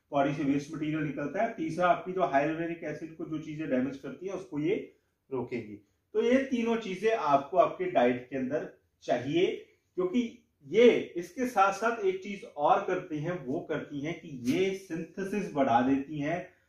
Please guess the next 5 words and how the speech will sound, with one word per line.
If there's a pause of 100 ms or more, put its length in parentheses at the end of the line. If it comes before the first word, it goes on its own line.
(160)
आपके
protein
plus
fiber
का